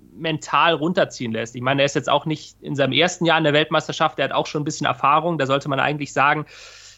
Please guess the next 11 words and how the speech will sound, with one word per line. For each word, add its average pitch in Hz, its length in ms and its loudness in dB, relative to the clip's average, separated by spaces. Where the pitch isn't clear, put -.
dass 135 140 2
er 135 120 0
reif 165 220 2
genug 175 280 -2
ist, 220 120 -8
um 185 80 -6
das 165 120 -4
auch 139 140 -2
wegstecken 185 420 -4
zu 170 120 -12
können. 196 300 0